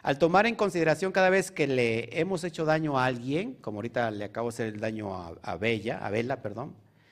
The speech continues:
so, cada transgresión, cada acto egoísta, ya sea de una manera intencional o involuntaria, nos abrimos hacia las bendiciones.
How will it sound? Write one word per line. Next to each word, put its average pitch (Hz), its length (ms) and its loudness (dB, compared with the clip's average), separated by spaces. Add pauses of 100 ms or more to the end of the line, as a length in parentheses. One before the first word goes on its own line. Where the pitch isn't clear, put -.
(280)
so, 131 180 -10
cada 185 260 4
transgresión, 151 600 0
cada 151 540 2
acto 160 340 0
egoísta, 120 840 -2 (540)
ya 151 220 4
sea 160 300 6
de 135 100 0
una 151 160 2
manera 143 540 2 (720)
intencional 110 800 0 (380)
o 147 480 4
involuntaria, 127 920 0 (1300)
nos 127 360 -2
abrimos 151 640 4
hacia 123 260 0
las 107 140 0
bendiciones. 92 720 -8